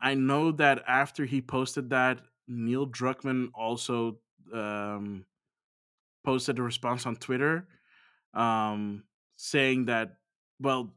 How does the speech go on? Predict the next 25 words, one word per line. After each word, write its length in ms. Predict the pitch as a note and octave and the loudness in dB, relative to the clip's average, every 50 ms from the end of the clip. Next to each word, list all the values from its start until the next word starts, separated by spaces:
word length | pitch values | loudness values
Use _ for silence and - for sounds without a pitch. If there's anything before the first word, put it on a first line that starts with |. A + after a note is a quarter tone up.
| _ - | _ -18
now 320 | B2 B2 C3 C3+ B2+ C#3 | -6 -2 2 4 4 4
he 220 | C#3+ C3+ C#3 C#3 C3 | 4 4 2 0 0
finally 400 | - - C3 C3+ C#3 C3+ C3 B2 | 2 2 2 2 4 2 2 2
knows 340 | B2 A#2+ A#2+ B2 A#2+ - B2+ | 2 2 0 -2 -2 -2 -4
what, 200 | C3 B2 - - _ - | -4 -4 -6 -10 _ -6
what 120 | B2+ B2 | -2 -2
was 160 | B2+ B2+ A#2+ B2 | 0 0 -2 0
going 280 | - B2+ B2 B2 A#2 | 0 0 2 2 0
on 300 | G#2 A2+ A2+ A#2+ B2+ B2+ | 0 -2 0 0 0 2
there, 320 | C#3 C#3+ C#3+ D3 D3+ D#3 - - - _ - - - _ _ _ - | 2 2 2 2 0 -2 -6 -14 -20 _ -20 -20 -20 _ _ _ -4
and 180 | B2 B2+ B2+ | -2 0 2
he's 280 | B2+ C3 C3 B2+ B2 - | 4 4 2 2 0 -4
feels, 680 | - - - - C3+ C3+ C3+ C3 B2+ A#2+ - - - _ _ | -8 -10 -6 -2 0 2 2 2 0 0 -4 -8 -10 _ _
he 60 | B2+ | -4
also 280 | B2+ C3+ C3+ - C#3+ C3 | -2 -2 0 -2 -4 -4
feels 320 | B2 - C3+ B2+ A#2+ - | -2 -2 0 0 0 -2
remorse 360 | B2+ A#2+ A#2+ A#2+ A#2 A#2+ A#2+ - | -2 -2 0 0 0 -2 -2 -2
that 200 | - A#2+ G#2 A2 | -4 -4 -2 0
that 220 | A#2+ A#2 A#2 - _ _ _ - A#2 | 0 -2 -2 -4 _ _ _ -18 -8
basically 460 | G#2+ A#2+ A#2+ A#2+ - - - C3 B2 | -4 -4 -2 -2 -4 -6 -6 -6 -6
soured 400 | A#2+ - - A#2+ A#2 A#2+ A#2+ G#2 | -4 -2 0 0 0 0 0 -2
their 140 | A#2 A#2 A2+ | -2 -2 -2
relationship 640 | A2 G#2+ G#2+ A2 A2 A2 - B2+ A#2 - - A#2+ B2 | -2 -2 -2 -4 -4 -6 -6 -8 -8 -6 -8 -6 -6
with, 240 | A#2+ A#2 - - _ _ _ _ _ _ _ _ _ _ _ _ _ | -8 -10 -10 -12 _ _ _ _ _ _ _ _ _ _ _ _ _
um, 580 | G2+ G#2+ G#2+ G#2+ G#2 G2+ G2+ G#2 G#2+ G#2+ F#2+ | -4 -2 -2 0 -2 -2 -4 -4 -6 -6 -6